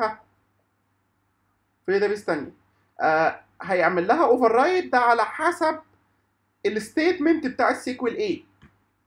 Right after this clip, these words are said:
يعني في ستيتمنتس بتتكتب فيها كده في الاول: "دروب تيبل اوف اكزيست". دروب تيبل اوف اكزيست ده بيعمل ايه؟ بيروح يبص على الداتابيز الاول، لو لقى الجدول ده موجود قبل كده بيعمل له دروب،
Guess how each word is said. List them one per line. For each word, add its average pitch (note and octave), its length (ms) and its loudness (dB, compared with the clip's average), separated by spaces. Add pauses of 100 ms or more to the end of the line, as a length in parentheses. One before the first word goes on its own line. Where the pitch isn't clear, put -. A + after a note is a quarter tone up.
(560)
يعني C#3+ 180 -2
في B3+ 160 -2
ستيتمنتس E4+ 560 2
بتتكتب B3 440 -4
فيها C4 120 -2
كده B3+ 200 0
في B3 60 -6
الاول: B3 440 0 (380)
"دروب D4+ 360 4
تيبل E4+ 400 2
اوف - 100 -8
اكزيست". G#3 560 -6 (340)
دروب A#3 280 -2
تيبل F4 160 2
اوف - 120 -2
اكزيست B3+ 320 -12
ده C4 80 6
بيعمل C#4 340 2
ايه؟ A3+ 260 -4 (140)
بيروح C4+ 320 -2
يبص E4+ 260 2
على C4+ 120 4
الداتابيز C4 260 2
الاول، G#3+ 420 2 (220)
لو G3 200 0
لقى D4 160 6
الجدول C#4+ 460 2
ده C4+ 80 4
موجود B3+ 340 -2
قبل G#3+ 220 -2
كده D#4+ 260 2
بيعمل B3+ 320 0
له B3 80 4
دروب، B3+ 220 6